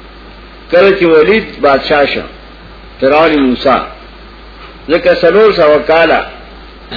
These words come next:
فرعون نه تبه لیدلې وه، نه سرخوږی. دا څلور سوه کاله د هغه د صحت تېر شو. نو ده ته دا پته ولګېد چې بني اسرائیل وایي چې دا سلطنت به خدای موږ له راکوي. او دا خو د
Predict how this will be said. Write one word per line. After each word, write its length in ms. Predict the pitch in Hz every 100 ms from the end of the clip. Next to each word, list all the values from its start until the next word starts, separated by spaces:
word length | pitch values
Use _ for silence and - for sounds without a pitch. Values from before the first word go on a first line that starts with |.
| 110 - - -
فرعون 560 | 151 156 190 170 139
نه 100 | 156
تبه 280 | - 175 180
لیدلې 340 | 175 170 180
وه، 200 | 180 170 135 -
نه 100 | 147
سرخوږی. 540 | 143 127 127 127 104 - - - - - - - - - - - - - - - - - - 120
دا 140 | 135 151
څلور 340 | - 165 214 190
سوه 240 | 170 151 -
کاله 240 | 160 151
د 80 | 139
هغه 160 | 131 135
د 100 | 120
صحت 200 | 117 117 -
تېر 140 | 98 87 -
شو. 100 | 76 - - - - - - - - - - - - 120
نو 120 | 131 147
ده 160 | 196
ته 160 | 202 175
دا 160 | 170
پته 380 | 165 180 185 180
ولګېد 360 | 190 190 190 151
چې 60 |
بني 280 | 151 139 143
اسرائیل 380 | 135 147 151 160
وایي 220 | 143 170
چې 120 | 190 165
دا 160 | 151 151
سلطنت 440 | 139 117 131 135
به 120 | 120
خدای 200 | 120 120
موږ 180 | 117 117
له 60 | 101
راکوي. 400 | 90 85 87 - - - - - - - - - - - - -
او 120 | 139 147
دا 140 | 185
خو 220 | 208 180
د 80 | 165